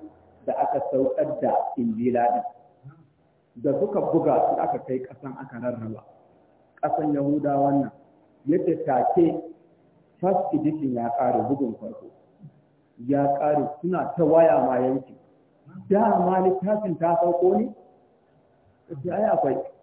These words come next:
Suna ta musulunta ko suna ta musulunta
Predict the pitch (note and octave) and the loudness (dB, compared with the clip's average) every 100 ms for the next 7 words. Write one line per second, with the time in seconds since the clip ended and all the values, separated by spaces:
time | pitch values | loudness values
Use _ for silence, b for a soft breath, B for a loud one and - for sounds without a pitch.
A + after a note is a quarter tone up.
0 | _ _ _ _ G#3+ G3+ E3+ - E3+ F3 | _ _ _ _ 0 2 2 2 2 2
1 | E3 C#3 D3 D#3 D#3 B2+ - C3+ - E3 | 2 0 0 0 0 2 2 0 0 -2
2 | C3+ - G3 F3+ C3 B2+ C3+ A#2 | -2 -4 -4 -4 -2 -2 -2 -6